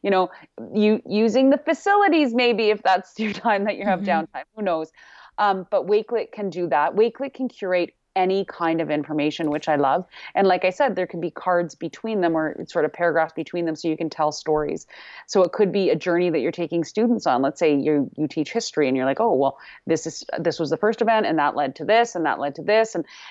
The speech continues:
Speaker 1: and then you have articles that they can read with your own narration between it. It's
Speaker 2: That's
Speaker 1: a really
Speaker 2: incredible.
Speaker 1: Yeah, it's really powerful. And there's a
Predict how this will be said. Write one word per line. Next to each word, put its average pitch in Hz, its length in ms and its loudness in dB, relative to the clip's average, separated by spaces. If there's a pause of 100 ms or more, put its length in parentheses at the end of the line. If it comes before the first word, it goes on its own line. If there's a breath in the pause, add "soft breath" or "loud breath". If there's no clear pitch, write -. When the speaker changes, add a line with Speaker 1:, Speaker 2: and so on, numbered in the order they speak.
(100)
Speaker 1:
and 190 120 4
then 190 80 4
you 185 80 0
have 165 200 -2
articles 175 500 0
that 147 140 -6
they 156 120 -4
can 165 180 -6
read 160 280 -2
with 165 200 -2
your 165 140 -2
own 160 140 2
narration 143 560 -2
between - 420 -6
it. 104 160 -6 (440 loud breath)
It's 202 200 2
Speaker 2:
That's - 20 -8
Speaker 1:
a - 40 -8
really 202 140 2
Speaker 2:
incredible. 196 640 -2 (300)
Speaker 1:
Yeah, 170 240 2
it's - 320 -4
really 254 280 2
powerful. 185 480 0
And 190 200 -2
there's 220 200 -2
a 170 120 -4